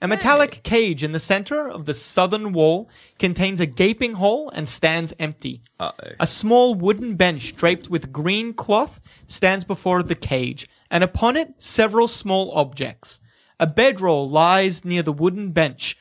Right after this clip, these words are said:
Speaker 1: from which the sound of whimpering is plainly audible. So, uh,
Speaker 2: <laughs>
Speaker 1: yeah, roughly in the middle of the room is a,
Speaker 2: Right.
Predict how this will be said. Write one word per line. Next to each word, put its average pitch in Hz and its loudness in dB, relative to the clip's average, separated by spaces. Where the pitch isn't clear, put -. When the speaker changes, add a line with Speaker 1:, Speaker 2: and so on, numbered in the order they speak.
Speaker 1:
from 208 2
which 208 0
the 180 -4
sound 180 2
of 147 -2
whimpering 135 -4
is 131 -10
plainly 190 -6
audible. 156 -12
So, 147 4
uh, 127 4
Speaker 2:
<laughs> - -8
Speaker 1:
yeah, 180 6
roughly 208 2
in 214 -2
the 185 -2
middle 220 0
of 220 -2
the 240 0
room 240 -4
is 147 -4
a, 143 4
Speaker 2:
Right. 143 2